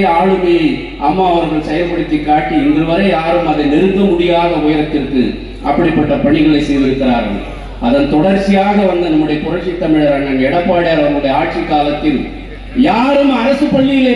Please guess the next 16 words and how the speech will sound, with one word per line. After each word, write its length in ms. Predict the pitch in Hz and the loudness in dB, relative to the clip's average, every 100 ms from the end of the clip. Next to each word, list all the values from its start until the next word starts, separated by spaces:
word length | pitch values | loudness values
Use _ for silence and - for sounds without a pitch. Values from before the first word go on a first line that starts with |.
| - | 0
படிப்பவர்களுக்கு 720 | 269 - 262 247 233 226 240 214 | -2 0 2 2 2 -2 -4 -2
இடஒதுக்கீடு 580 | 254 254 247 247 226 220 | 0 2 0 -2 -2 0
வேண்டும் 300 | 240 247 233 226 | 2 2 2 0
என்று 140 | 220 214 | -2 -4
கேட்கவில்லை. 580 | 214 220 202 190 185 170 - - - - - - 170 | -4 -4 -2 -2 0 -2 -2 -8 -14 -18 -16 -6 0
ஆனால் 320 | 202 196 147 - - - - | 2 2 -2 -4 -10 -6 0
நீட் 340 | 214 302 302 240 | 2 4 2 2
தேர்விலே 460 | 262 285 277 277 262 | 2 2 2 2 2
வெற்றி 220 | 233 277 285 | 0 -2 0
பெற 140 | 269 262 | 2 4
முடியாத 480 | 254 262 254 254 233 220 | 4 4 2 0 -2 -4
கிராம 320 | 233 269 262 247 | -2 -2 0 0
பகுதியில் 360 | 254 269 262 240 | 2 2 2 0
இருக்கிற 280 | 226 240 220 202 | -2 -2 -4 -4
மாணவர்கள் 480 | 226 233 226 220 220 | -2 -2 -2 0 -2
எல்லாம் 320 | 220 220 | 0 -2